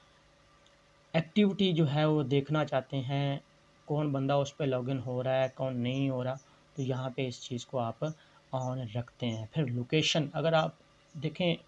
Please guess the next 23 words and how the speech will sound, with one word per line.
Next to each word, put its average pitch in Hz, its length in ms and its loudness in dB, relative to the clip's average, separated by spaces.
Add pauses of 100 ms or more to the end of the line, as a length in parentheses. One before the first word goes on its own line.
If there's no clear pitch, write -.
(140)
अगर 147 180 4
आप 139 200 2
legal 143 340 6
चीज़ों 156 300 0
के 156 160 0
लिए 139 200 4
जो 135 120 0
है 131 120 0
वो 131 140 -2
इस्तेमाल 127 500 -6
कर 131 160 -2
रहे 131 180 -4
हैं, 135 100 -10 (440)
तो 143 60 0
आप 135 160 2
अपनी 131 220 -2
location 139 460 -2
को 127 140 -4
जो 120 100 -2
है 123 120 -2
वो 123 120 -4
हमेशा 120 400 -4
से 151 240 -6